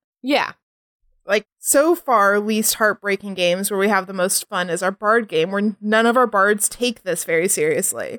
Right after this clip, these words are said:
Speaker 1: <laughs> We're just all bards, and we're all just here to have a good time.
Speaker 2: Yep, that's gonna come and bite us in the ass later, but it hasn't yet, so it's good.
Speaker 1: Oh, it's going to immediately. You know Chelsea. She's gonna make it immediately bite us in the ass.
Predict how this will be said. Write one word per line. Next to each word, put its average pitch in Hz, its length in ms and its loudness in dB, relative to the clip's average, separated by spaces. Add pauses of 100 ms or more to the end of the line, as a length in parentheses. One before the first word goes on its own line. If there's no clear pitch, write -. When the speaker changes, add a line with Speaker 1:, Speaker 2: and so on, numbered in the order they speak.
Speaker 1:
<laughs> - 80 -16
We're 226 200 2
just 190 260 -4
all 233 300 2
bards, 180 580 0
and 175 100 -4
we're 175 120 0
all 226 320 2
just 185 180 -12
here 226 160 2
to 196 80 2
have 208 160 0
a 165 80 0
good 226 300 0
time. 196 380 0 (360)
Speaker 2:
Yep, 240 460 2
that's 220 280 0
gonna 220 220 -2
come 226 140 0
and 202 180 2
bite 185 160 2
us 202 140 0
in 202 40 -2
the 185 60 0
ass 170 240 2
later, 185 220 4
but 208 120 2
it 175 120 2
hasn't 214 320 2
yet, 208 320 2
so 214 160 2
it's 208 120 -4
good. 226 360 0 (460)
Speaker 1:
Oh, 190 180 2
it's 190 160 -2
going 196 240 0
to 185 160 0
immediately. 165 500 0
You 180 140 0
know 156 160 2
Chelsea. 156 460 -4
She's 185 260 -2
gonna 180 120 4
make 160 200 -2
it 160 40 -2
immediately 143 400 -4
bite 143 220 -6
us 151 140 -12
in 151 40 -16
the 135 100 -12
ass. 135 320 -16